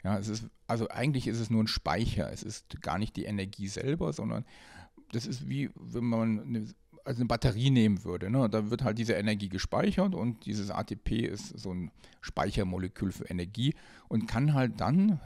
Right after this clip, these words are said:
sozusagen überall im Körper verwendet werden. Das heißt, mit anderen Worten, überall, wo ich A T P habe, habe ich dann so diese kleinen Batterien, wenn man so möchte. Und dann kann sich, äh, je-, jeder, der es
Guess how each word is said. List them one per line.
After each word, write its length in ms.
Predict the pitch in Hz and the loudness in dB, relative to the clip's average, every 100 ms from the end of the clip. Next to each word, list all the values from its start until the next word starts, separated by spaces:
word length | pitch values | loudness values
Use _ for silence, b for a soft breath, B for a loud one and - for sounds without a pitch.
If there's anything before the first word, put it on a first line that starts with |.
| 143 | -6
sozusagen 520 | 120 - 113 104 107 | -8 -6 -2 0 0
überall 360 | 147 156 113 | 0 0 0
im 160 | 107 113 | -2 -2
Körper 440 | - 127 139 147 | 2 0 4 2
verwendet 600 | 139 110 87 101 107 92 | 2 0 2 4 2 0
werden. 320 | 92 82 - - B B B | -6 -8 -10 -14 B B B
Das 120 | 98 | -2
heißt, 180 | 107 110 | -2 0
mit 140 | 101 | -4
anderen 240 | - 113 104 | 0 0 2
Worten, 200 | 104 107 | 2 0
überall, 300 | 123 104 110 | 0 0 0
wo 120 | 104 | 0
ich 140 | 107 | -2
A 100 | 98 | -6
T 120 | - 101 | -6 -2
P 240 | 135 147 | 2 4
habe, 200 | 151 135 | 2 2
habe 140 | 120 113 | 0 -2
ich 60 | |
dann 140 | 107 101 | -4 -6
so 120 | 98 | -6
diese 180 | 104 104 | -6 -8
kleinen 340 | - 107 120 | -4 -2 0
Batterien, 540 | 104 - 104 139 180 165 | -2 -2 0 6 6 6
wenn 100 | 135 | 4
man 100 | 131 | 2
so 100 | 120 | 4
möchte. 400 | 123 127 - 135 B B B | 4 4 0 -2 B B B
Und 220 | - 113 | 0 2
dann 240 | 117 123 113 | 4 4 4
kann 240 | 127 120 | 4 6
sich, 260 | 110 107 - | 6 2 0
äh, 140 | - | 0
je-, 400 | 98 95 101 110 - | 0 0 2 0 0
jeder, 240 | - 123 117 | 0 4 4
der 120 | 101 | 4
es 120 | 101 | 0